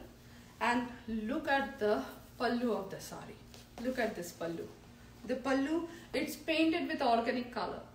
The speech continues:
This is a hand painting. It's, yeah, organic color has been used for this painting because you can smell the, uh, it has a distinct smell. Any organic color used on a sari has a distinct smell. So this is how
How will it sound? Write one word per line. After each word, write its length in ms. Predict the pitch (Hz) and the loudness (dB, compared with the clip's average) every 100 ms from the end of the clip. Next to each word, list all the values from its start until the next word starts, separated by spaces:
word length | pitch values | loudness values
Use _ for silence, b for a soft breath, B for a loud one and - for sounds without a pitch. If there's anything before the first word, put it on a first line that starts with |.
| - | -12
This 160 | 214 | -8
is 120 | 247 240 | -4 -2
a 40 | |
hand 360 | 226 220 247 262 | 0 2 2 2
painting. 540 | 277 277 269 285 285 208 | 2 2 0 -2 -4 -4
It's, 320 | 214 - - 214 202 | -4 -6 -12 -12 -6
yeah, 260 | 208 180 170 | -2 0 2
organic 500 | 208 220 285 294 - | 4 4 4 0 0
color 320 | 214 196 247 269 | 0 2 2 2
has 160 | 254 240 | -2 -2
been 260 | 254 214 | -2 -2
used 300 | 208 226 262 | -2 -2 -4
for 220 | - 233 | -2 -2
this 160 | 214 226 | -2 -4
painting 520 | - 202 185 190 294 | -4 -4 -4 -2 0
because 300 | 294 277 262 | 2 2 2
you 80 | 247 | 0
can 220 | 269 262 | 2 2
smell 540 | - - 226 220 254 262 262 | 0 -4 -2 0 2 0 0
the, 100 | 220 208 B B B B B B | -2 -2 B B B B B B
uh, 160 | - 196 | 0 2
it 80 | - | 2
has 200 | 285 294 | 4 4
a 60 | 294 | 4
distinct 520 | 262 262 - 277 269 | 2 -2 0 -2 -2
smell. 300 | - 214 - - | -4 -6 -6 -4
Any 240 | 220 269 | 0 4
organic 500 | 311 277 254 254 262 | 8 8 6 2 0
color 260 | 254 208 220 | 2 2 2
used 440 | 220 220 233 220 | 2 -2 -4 -4
on 140 | 220 202 | -2 -2
a 60 | 202 | -2
sari 400 | 208 190 233 381 | -2 -2 2 0
has 220 | 233 214 | 2 0
a 40 | |
distinct 520 | 208 202 202 - 220 220 | 0 -2 -4 -4 -4 -6
smell. 340 | - 180 - - B B B B - | -6 -6 -6 -10 B B B B -4
So 100 | 254 | 0
this 240 | 262 277 | 0 0
is 160 | 349 - | 0 0
how 320 | 285 277 311 | 4 6 6